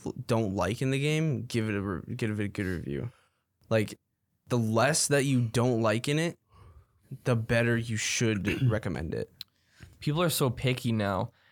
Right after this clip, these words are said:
Speaker 2: that they'll see something they don't like, and that somehow ruins the whole experience for them.
Speaker 1: Yeah, exactly. Look at it in the opposite direction,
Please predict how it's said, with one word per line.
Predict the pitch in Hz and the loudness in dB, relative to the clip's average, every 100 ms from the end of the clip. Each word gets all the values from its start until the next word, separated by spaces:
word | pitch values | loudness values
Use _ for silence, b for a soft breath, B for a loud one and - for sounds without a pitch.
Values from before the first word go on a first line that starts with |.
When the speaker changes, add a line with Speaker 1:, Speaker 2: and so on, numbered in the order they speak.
| b | b
Speaker 2:
that | - 120 | -4 0
they'll | 127 | 2
see | 120 - 143 | 2 2 2
something | 143 151 147 | 2 2 4
they | 123 | 6
don't | 123 117 | 6 4
like, | 95 107 147 - | 4 2 0 -4
and | 117 123 | 0 2
that | 120 | 2
somehow | - 131 123 135 | 0 0 4 4
ruins | 117 110 117 120 | 2 2 2 0
the | 117 | 0
whole | 110 117 117 | 0 2 0
experience | - 113 110 82 - | -2 -4 -2 -4 -6
for | 98 | -6
them. | 90 85 | -2 0
Speaker 1:
Yeah, | 196 | 0
exactly. | 101 113 143 151 - 87 113 | 0 0 0 0 -2 -4 -4
Look | 120 139 170 | -2 0 2
at | 185 | 2
it | 165 - - - | 0 -2 -8 -2
in | 139 135 | 2 2
the | 117 - 120 | 2 -2 0
opposite | 143 147 131 110 78 | 0 0 -2 -2 -4
direction, | 110 95 101 - - | -4 -4 -6 -10 -14